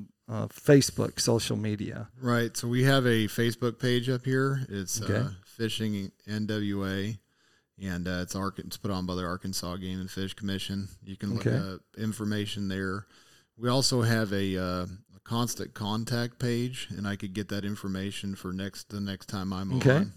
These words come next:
Speaker 2: And basically, you sign up to it. You, you can get on a website, and you can, uh, you can sign up to get an email, and you get a couple emails a month on different projects that are
Speaker 1: Oh.
Speaker 2: going on.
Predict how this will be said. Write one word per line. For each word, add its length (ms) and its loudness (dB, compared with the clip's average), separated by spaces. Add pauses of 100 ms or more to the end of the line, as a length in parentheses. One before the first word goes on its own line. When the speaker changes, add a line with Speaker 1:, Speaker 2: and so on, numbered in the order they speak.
Speaker 2:
And 160 -4
basically, 440 -2
you 200 -2
sign 360 -2
up 200 -4
to 200 -4
it. 80 -6
You, 200 -6 (120)
you 160 -20
can 100 -16
get 100 -4
on 140 -2
a 40 -4
website, 680 -2 (800)
and 140 0
you 120 0
can, 220 -2
uh, 280 -4 (320)
you 120 -10
can 180 -2
sign 280 2
up 160 -2
to 80 -14
get 140 0
an 120 0
email, 520 -4 (240)
and 100 -20
you 100 -10
get 120 -2
a 60 -4
couple 280 -4
emails 460 -4
a 20 -6
month 360 -2
on 120 -6
different 340 -8
projects 520 -6
that 80 2
are 180 2
Speaker 1:
Oh. 60 -8
Speaker 2:
going 200 -6
on. 360 -4